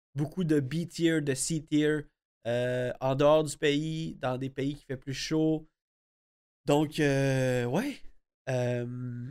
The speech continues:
vingt janvier, on va revenir avec, euh, des joueurs qu'on connaît. Et après ça,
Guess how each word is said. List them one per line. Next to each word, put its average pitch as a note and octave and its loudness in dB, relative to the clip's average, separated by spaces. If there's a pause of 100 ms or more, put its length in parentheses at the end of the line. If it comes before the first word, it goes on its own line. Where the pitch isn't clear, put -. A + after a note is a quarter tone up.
vingt D#3+ 0
janvier, F3 2
on F3 2
va C3+ 2
revenir B2+ 0
avec, B2+ -2
euh, A#2 -2
des B2 -4
joueurs B2+ -2
qu'on C3 -12
connaît. B2+ -4 (240)
Et B2+ -6
après B2+ 4
ça, B3+ 2